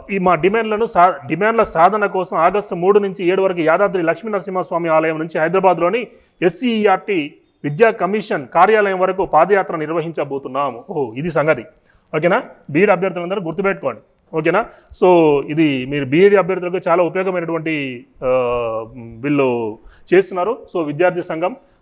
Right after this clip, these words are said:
so కాబట్టి బీఈడీ అభ్యర్థుల సంఘం, so కాబట్టి దీన్ని అందరూ కూడా, మీరందరూ కూడా దీన్ని గుర్తుపెట్టుకొని దీన్ని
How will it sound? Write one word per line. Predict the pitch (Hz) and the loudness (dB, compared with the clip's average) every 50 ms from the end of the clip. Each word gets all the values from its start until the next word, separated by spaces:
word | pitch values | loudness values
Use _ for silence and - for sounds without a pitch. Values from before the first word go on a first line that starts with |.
| _ - 185 | _ -2 0
so | 165 | 2
కాబట్టి | 165 165 170 180 175 175 160 147 131 123 113 | 2 2 0 0 -4 -4 -4 -4 -6 -8 -10
బీఈడీ | 117 123 151 185 190 185 170 165 156 151 143 | -8 -4 -2 2 2 2 2 2 2 2 2
అభ్యర్థుల | 139 135 147 170 175 165 165 - | 0 0 2 0 0 2 0 -2
సంఘం, | - 165 147 170 233 302 _ _ _ _ - 180 | -2 -4 -6 -6 -8 -8 _ _ _ _ -2 -2
so | 151 | 2
కాబట్టి | 147 151 160 185 180 185 | 2 2 2 2 0 -2
దీన్ని | 156 160 156 151 | -4 -2 -4 -4
అందరూ | 151 170 180 180 | -4 -2 -2 -2
కూడా, | 185 190 185 | 0 0 -2
మీరందరూ | 165 151 151 151 165 170 175 | -2 -2 -4 -4 -2 -2 0
కూడా | 190 196 202 175 131 - - - - _ _ _ - | 2 2 4 2 2 0 -6 -20 -20 _ _ _ -10
దీన్ని | 156 151 143 143 | -8 -6 -6 -4
గుర్తుపెట్టుకొని | 127 135 214 254 226 208 202 190 175 170 170 175 175 190 208 233 _ _ _ _ _ - | -4 -2 -2 2 4 4 4 4 2 0 -2 -2 -2 -2 -4 -8 _ _ _ _ _ -4
దీన్ని | 147 160 165 165 156 147 135 123 120 127 | -4 -2 -2 0 -2 -2 -4 -6 -8 -10